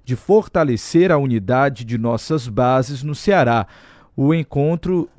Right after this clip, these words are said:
foi recebido como de grande importância para o P S B local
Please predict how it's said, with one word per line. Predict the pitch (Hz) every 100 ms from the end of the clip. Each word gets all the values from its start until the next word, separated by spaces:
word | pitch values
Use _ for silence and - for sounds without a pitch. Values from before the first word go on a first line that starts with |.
| -
foi | 151 143 143 139
recebido | 127 120 135 104 123 131 123 127 120 -
como | 127 123 120 120
de | 101 123
grande | 110 110 160 233 254 240
importância | 233 226 - 156 156 143 156
para | - 131 123
o |
P | - 127
S | 120 - 123
B | 95 101
local | 101 104 104 - - 117 147 185